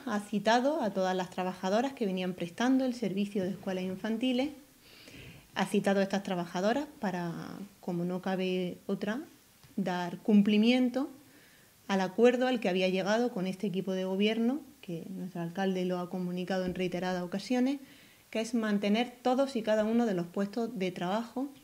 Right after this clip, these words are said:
de esta, de estas profesionales que vienen prestando este servicio hace muchísimos años a esta ciudad y con unos resultados magníficos. En primer lugar,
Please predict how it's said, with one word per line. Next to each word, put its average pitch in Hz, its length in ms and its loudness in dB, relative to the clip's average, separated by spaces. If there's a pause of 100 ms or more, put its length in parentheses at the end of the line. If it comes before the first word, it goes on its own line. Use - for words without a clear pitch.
(480)
de 180 180 0
esta, 180 720 -2
de 185 100 -4
estas 226 200 -6
profesionales 196 640 -2
que 220 100 -2
vienen 190 260 0
prestando 196 380 0
este 185 200 -6
servicio 202 600 -2 (100)
hace 196 320 -6
muchísimos 190 680 -4
años 196 280 0
a 180 40 -6
esta 190 200 -8
ciudad 202 340 -2 (440)
y 202 100 2
con 196 140 0
unos 185 200 0
resultados 190 640 -4
magníficos. 170 640 -6 (920)
En 220 140 6
primer 233 280 10
lugar, 269 360 8